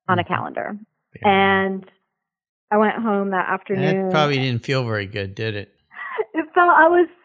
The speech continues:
Speaker 1: furious. I was
Speaker 2: Oh, yeah.
Speaker 1: furious. And it's nobody's fault. Like, it's no, I mean, it is someone's fault, but it's nobody who is currently there's fault, and it's no, it's not
Speaker 2: Right.
Speaker 1: David Freiberger's fault. It was,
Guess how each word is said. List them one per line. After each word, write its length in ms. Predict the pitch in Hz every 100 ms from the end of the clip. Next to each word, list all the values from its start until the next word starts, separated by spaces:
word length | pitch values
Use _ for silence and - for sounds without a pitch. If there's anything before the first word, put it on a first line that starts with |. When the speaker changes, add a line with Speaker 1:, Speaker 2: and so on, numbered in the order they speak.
| _
Speaker 1:
furious. 760 | 277 311 311 320 285 202 175 208
I 60 | 247
was 80 | 262
Speaker 2:
Oh, 40 |
yeah. 40 | -
Speaker 1:
furious. 240 | 285 254 269
And 100 | 285
it's 120 | -
nobody's 540 | 269 277 302 339 311 - 269
fault. 320 | 226 214 -
Like, 160 | 226 220
it's 120 | 247
no, 220 | 247 277 - 262
I 60 |
mean, 140 | 247 240
it 140 | 240
is 120 | 294 254
someone's 300 | 254 247 226 -
fault, 160 | 202 196
but 120 | 202
it's 120 | - 233
nobody 300 | 247 233 208
who 340 | 202 208 196 - _ _ _ _ _ _ _
is 100 | 233 -
currently 360 | 220 208 196 185
there's 280 | 233 233 220
fault, 280 | 214 196 190 -
and 100 | 190
it's 120 | 190 _
no, 240 | 202 208 202 196
it's 220 | 190 170
not 140 | 254 202
Speaker 2:
Right. 60 | 196
Speaker 1:
David 200 | 185 -
Freiberger's 480 | 185 226 220 202 196
fault. 180 | 190 185 220
It 60 |
was, 160 | 208